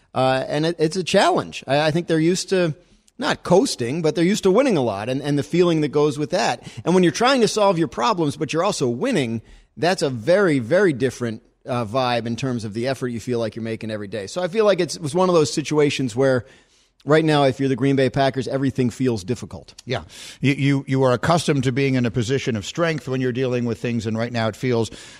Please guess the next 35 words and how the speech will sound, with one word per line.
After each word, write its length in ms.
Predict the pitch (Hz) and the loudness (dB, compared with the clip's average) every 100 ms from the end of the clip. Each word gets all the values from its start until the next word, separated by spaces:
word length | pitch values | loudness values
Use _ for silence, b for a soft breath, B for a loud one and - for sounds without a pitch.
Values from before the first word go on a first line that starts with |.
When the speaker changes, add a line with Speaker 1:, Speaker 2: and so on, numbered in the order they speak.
| B | B
Speaker 2:
like 160 | 127 123 | -2 0
you're 100 | 117 | -2
in 80 | |
a 80 | 120 | -2
position 480 | 101 110 120 113 110 | -4 -4 -2 -2 -2
of 140 | 101 | 0
weakness. 400 | 147 226 127 110 - B B B B | 0 0 0 -2 -4 B B B B
Uh, 180 | 156 165 | 0 2
the 100 | 147 | 2
Green 160 | 170 | 4
Bay 100 | 160 | 4
Packers 340 | 160 156 160 127 | 4 4 4 2
are 60 | 139 | 0
a 40 | |
team 200 | - 147 | 0 0
that 80 | 143 | 0
almost 320 | 165 165 151 | 0 0 0
never 460 | 156 185 202 120 107 | 0 0 0 -2 -2
make 220 | 110 110 | -4 -4
any 200 | 120 110 | -4 -4
kind 320 | - 120 117 | -4 -6 -4
of 100 | 107 | -6
trades, 720 | - - 190 143 120 151 135 | -8 -8 -4 -2 -2 -4 -8
even 260 | 135 123 123 | -6 -4 -4
though 160 | 120 | -4
people 380 | 107 131 117 120 | -4 -6 -2 -2
might 220 | 113 120 | 0 -2
clamor 380 | - 131 127 113 | -2 0 2 2
for 280 | 98 104 98 | -2 -2 -2
them, 200 | 101 123 | 0 0
if, 280 | 120 117 101 | 0 -2 -2
if 120 | 120 | 0
nothing 320 | 135 135 123 | 0 0 2
else, 200 | 117 110 | 0 0
because 360 | - 117 113 | -2 0 0